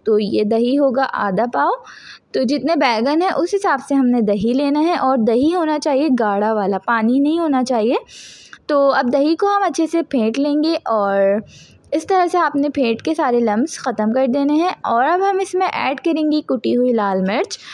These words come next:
तो यहाँ मैंने ली थी बिल्कुल थोड़ी सी, बस ये हम हल्के से फ्लेवर के लिए यूज़ कर रहे हैं। अब यहाँ पे है सॉल्ट और सॉल्ट आपने अपने टेस्ट के according ही लेना है, बिल्कुल थोड़ा सा ही लिया था मैंने।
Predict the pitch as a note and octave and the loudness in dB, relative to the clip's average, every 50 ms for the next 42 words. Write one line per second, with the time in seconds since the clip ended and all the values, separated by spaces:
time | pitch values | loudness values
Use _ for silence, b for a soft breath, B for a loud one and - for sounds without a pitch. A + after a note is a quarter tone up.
0 | B B B B - D4+ D#4+ F4+ G4 G4 G#4 G#4+ G#4 G4+ F#4 F#4 F4+ F4+ F4 E4+ | B B B B -2 0 2 2 2 2 0 0 0 0 0 0 0 2 2 2
1 | E4+ - F4+ F4+ F4+ C#4 A#3+ - C#4 B3+ - D4 B3 A3 G#3+ B3 C4 B3+ - E4 | 2 4 2 2 2 2 0 0 -2 -2 2 2 2 4 4 2 0 2 2 2
2 | F#4+ G#4+ D4+ B3 A#3 B3 A#3+ - C4 B3+ C#4 C#4 C#4+ D4 F4 B4 C5+ C5 - _ | 2 2 2 2 2 0 0 0 0 2 2 2 2 2 2 0 -2 -4 -8 _
3 | _ _ _ _ _ _ _ _ _ _ _ _ _ - - - D4 C#4+ B3+ D4+ | _ _ _ _ _ _ _ _ _ _ _ _ _ -8 -4 -2 0 0 0 0
4 | E4+ E4+ G#4 A#4 A4+ - C#4+ A3+ G#3 G3+ A3 A#3 A3 A#3+ A#3 A3+ C4+ D4 C#4 B3 | 2 2 2 0 2 2 2 2 4 2 2 2 2 0 2 2 2 4 4 2
5 | G3+ G3+ - - - G3+ F#3 E3+ E3 - B B B B B B B - D#4 E4 | 0 -2 -4 -4 -2 -2 -2 -2 -4 -6 B B B B B B B -2 0 2
6 | F#4+ G4 F#4+ F#4+ G4 G4+ G4+ G#4 G#4 G4+ G#4 - D4+ A#3 G#3 G#3 - - - - | 2 2 2 2 2 2 2 2 2 2 0 0 0 2 2 0 0 -2 0 0
7 | A3+ G#3+ G#3+ A3 A3+ - C4 A3+ A3 A3+ A#3 A3+ A#3 A#3 A#3 A3+ A#3 A#3+ A#3+ A#3+ | 2 2 2 0 0 0 0 0 0 0 0 0 0 0 2 2 2 0 2 2
8 | A#3 A3 A3 - - - - A#3+ A3+ - A3 G#3 G3+ G3 A3+ B3+ C#4 D4 D4+ D#4 | 2 0 0 -2 -4 -4 -4 -4 -2 0 0 0 2 2 2 2 2 2 0 0
9 | D4 C#4+ D4 D#4 E4 F4 F4 D#4+ A#3 A3 - A#3 A#3 C#4+ C4+ A#3 A3+ A3 A#3+ - | 0 0 2 2 2 0 0 0 0 -2 -2 -2 0 0 2 2 2 0 0 0
10 | D#4 D#4+ E4+ F#4+ G4 F#4 F#4+ F4 E4 E4+ F4+ F4 F4 E4 D#4+ E4+ | 0 2 4 4 4 4 4 2 0 0 -2 -2 0 0 0 0